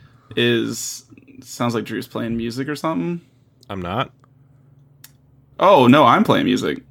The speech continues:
Speaker 1: I'm just used to that your stuff plays. I've had
Speaker 2: No,
Speaker 1: this
Speaker 2: it's
Speaker 1: page
Speaker 2: not,
Speaker 1: up
Speaker 2: I'm
Speaker 1: for,
Speaker 2: not able to do that.
Speaker 1: for twenty minutes, this page f-, that the article's on, and it just now started playing, like, the,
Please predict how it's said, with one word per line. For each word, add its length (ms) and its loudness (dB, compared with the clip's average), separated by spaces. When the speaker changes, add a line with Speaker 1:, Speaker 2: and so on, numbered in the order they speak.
Speaker 1:
I'm 100 -2
just 120 -4
used 200 -4
to 80 -4
that 160 0
your 160 -4
stuff 260 -10
plays. 340 -12
I've 120 -2
had 100 2
Speaker 2:
No, 160 4
Speaker 1:
this 100 2
Speaker 2:
it's 0 -
Speaker 1:
page 80 4
Speaker 2:
not, 160 4
Speaker 1:
up 40 0
Speaker 2:
I'm 100 0
Speaker 1:
for, 60 4
Speaker 2:
not 140 4
able 240 2
to 80 0
do 180 0
that. 240 -2
Speaker 1:
for 140 -2
twenty 520 0
minutes, 720 0
this 160 -2
page 320 2
f-, 140 -14
that 100 4
the 80 2
article's 380 2
on, 360 0
and 200 2
it 100 2
just 400 2
now 200 4
started 260 2
playing, 220 0
like, 180 -4
the, 280 -4